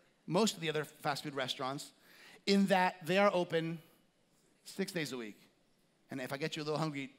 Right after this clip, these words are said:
um, I don't wanna lead you on 'cause today they're gonna be closed if you go, okay? They're open six days a week, okay? They don't open on Sundays. Do you wanna know why they don't open on Sundays?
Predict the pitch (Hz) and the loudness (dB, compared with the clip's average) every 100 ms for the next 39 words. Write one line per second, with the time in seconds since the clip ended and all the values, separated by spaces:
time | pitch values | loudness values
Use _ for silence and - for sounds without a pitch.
0 | 120 120 113 131 135 131 131 127 131 135 | -8 -6 -6 -6 -4 -6 -8 -8 -8 -8
1 | 135 - 123 123 120 113 113 123 110 95 | -8 -12 -8 -6 -8 -10 -10 -8 -10 -10
2 | 98 98 92 95 123 - - - - - | -16 -18 -16 -12 -12 -12 -20 -20 -18 -18
3 | - - - 160 170 175 175 - 208 - | -18 -18 -8 2 2 4 0 -2 -4 -2
4 | 220 220 240 190 170 - - - 147 160 | -2 0 0 0 -2 -6 -12 -8 -4 0
5 | 160 247 - - - - - _ - 160 | 0 0 -6 -20 -20 -20 -20 _ -4 0
6 | 175 190 190 226 226 233 226 196 120 - | 2 2 4 4 4 4 2 2 -2 -8
7 | - - 170 180 202 208 185 185 196 208 | -14 -8 0 2 4 2 4 4 4 4
8 | 208 214 208 214 208 220 214 240 - | 2 0 0 0 0 -2 -4 -6 -10